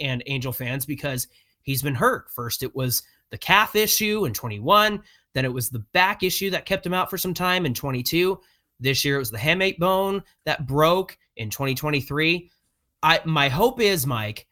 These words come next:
is that Trout has all of those issues figured out. It sounds like, to me, the physical issues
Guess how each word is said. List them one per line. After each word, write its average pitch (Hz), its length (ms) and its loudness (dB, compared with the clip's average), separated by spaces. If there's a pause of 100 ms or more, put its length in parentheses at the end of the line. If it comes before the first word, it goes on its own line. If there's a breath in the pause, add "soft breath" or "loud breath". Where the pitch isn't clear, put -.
(360)
is 127 260 0
that 113 220 -4
Trout 156 480 4 (240)
has 113 260 -6
all 135 220 0
of 143 80 0
those 147 200 2
issues 139 360 -2
figured 113 320 -4
out. 120 260 -2
It - 80 -6
sounds 359 420 4
like, 139 260 0
to 165 100 -2
me, 151 520 0 (420)
the 127 120 -4
physical 175 580 2
issues 104 680 -2